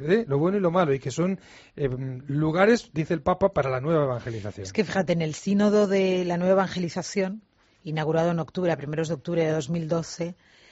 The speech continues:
Speaker 2: eh, en los trabajos del sínodo y luego en el mensaje final, eh, ciertamente la apelación a los medios de comunicación ocupa un lugar muy importante, porque ya no se puede pensar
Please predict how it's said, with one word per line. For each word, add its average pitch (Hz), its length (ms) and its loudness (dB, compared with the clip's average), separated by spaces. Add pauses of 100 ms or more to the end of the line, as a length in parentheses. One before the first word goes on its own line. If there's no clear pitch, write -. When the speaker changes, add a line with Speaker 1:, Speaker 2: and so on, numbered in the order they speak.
(420)
Speaker 2:
eh, 160 540 0
en 156 260 -4
los 151 240 -4
trabajos 185 560 2
del 185 160 -2
sínodo 180 420 0
y 139 60 -4
luego 151 180 -2
en 165 80 -2
el 151 80 -4
mensaje 147 460 -6
final, 165 460 -4 (540)
eh, 147 300 -6
ciertamente 185 800 2
la 151 80 2
apelación 151 460 -2
a 175 40 0
los 165 160 -2
medios 170 220 -2
de 180 60 -6
comunicación 170 640 -4
ocupa 180 340 -2
un 180 80 2
lugar 165 220 2
muy 160 140 -2
importante, 156 920 -6 (640)
porque 160 640 0
ya 175 180 2
no 190 240 2
se 165 240 -4
puede 165 340 0
pensar 147 760 -6